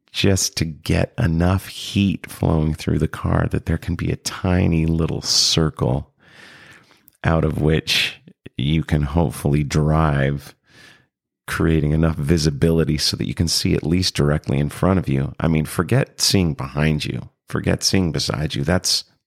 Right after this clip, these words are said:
that's not happening in the middle of the winter time in Canada during the difficult winters. Um, and one of the things that was so funny, I live in Arizona now, and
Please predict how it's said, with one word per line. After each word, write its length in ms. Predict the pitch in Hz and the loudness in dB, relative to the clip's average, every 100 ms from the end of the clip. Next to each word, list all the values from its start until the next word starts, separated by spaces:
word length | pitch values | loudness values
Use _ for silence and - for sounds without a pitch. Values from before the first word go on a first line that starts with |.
| - | -2
that's 240 | 123 - | 0 2
not 160 | 80 78 | 2 2
happening 540 | 76 87 - 76 71 - - - - - - - | 2 0 2 -2 -2 -6 -18 -20 -20 -20 -20 -4
in 120 | 87 | 2
the 80 | 85 | 4
middle 260 | 82 76 - | 4 2 0
of 60 | |
the 80 | - | -2
winter 320 | 73 90 - | 0 2 0
time 300 | - 85 80 | -2 -2 -2
in 100 | 80 | -2
Canada 460 | 82 90 90 82 78 | -2 0 2 2 0
during 300 | 80 78 76 | 2 2 2
the 60 | 76 | 0
difficult 480 | 80 - - - | 0 -4 -4 -2
winters. 500 | - 80 - 73 - - - - - - - - - - | 2 0 2 -2 -2 -12 -20 -20 -20 -20 -20 -20 -10 0
Um, 500 | 76 76 76 73 71 _ _ - - | 2 4 2 0 -4 _ _ -10 0
and 280 | 80 73 76 | 2 2 2
one 140 | 87 | 2
of 60 | 71 | 2
the 80 | |
things 320 | 67 82 76 65 | 0 0 0 -2
that 100 | - | -2
was 120 | 71 | -2
so 200 | - 71 | 0 0
funny, 340 | - 80 73 | 0 0 2
I 60 | 73 | 2
live 180 | 80 73 | 2 2
in 100 | 73 | 0
Arizona 500 | 76 69 80 82 78 | 0 0 0 2 2
now, 280 | 76 76 | 0 0
and 180 | 73 73 | -2 -6